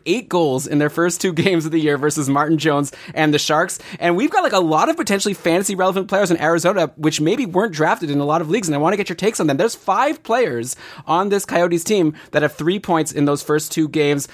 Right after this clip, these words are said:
three forwards and two defensemen. So the forwards are, first of all,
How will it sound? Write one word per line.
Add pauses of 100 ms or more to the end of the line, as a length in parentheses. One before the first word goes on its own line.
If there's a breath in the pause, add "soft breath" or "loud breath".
(100)
three
forwards
and
two
defensemen.
So
the
forwards
are,
first
of
all,